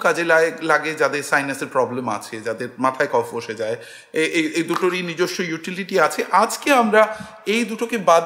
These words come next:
দিয়ে এই বড় ডিভাইসটাকে দেখব এবং ওয়েপন নেওয়ার একটা টেকনিক বলবো। এইটা বুঝতেই পারছেন, এটা এরকমভাবে মুখে আটকে যায়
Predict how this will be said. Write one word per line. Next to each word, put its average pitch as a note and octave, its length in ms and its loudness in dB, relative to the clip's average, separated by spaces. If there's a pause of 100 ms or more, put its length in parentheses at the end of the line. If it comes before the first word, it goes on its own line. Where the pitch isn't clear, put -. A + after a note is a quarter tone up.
দিয়ে G3+ 180 -2 (340)
এই A#3 140 0 (240)
বড় G#3 320 6 (160)
ডিভাইসটাকে F#3+ 680 2
দেখব B2 320 -6 (240)
এবং D#3+ 200 -2
ওয়েপন D#3 280 0
নেওয়ার D#3 340 2
একটা G3 160 -2 (100)
টেকনিক D#3+ 460 -2
বলবো। A2 300 -8 (580)
এইটা C4+ 300 4
বুঝতেই A3+ 380 -2
পারছেন, G#3+ 420 2 (380)
এটা G3 160 6 (240)
এরকমভাবে G3 520 6
মুখে F#3+ 320 0
আটকে C#3+ 300 2
যায় A2+ 280 2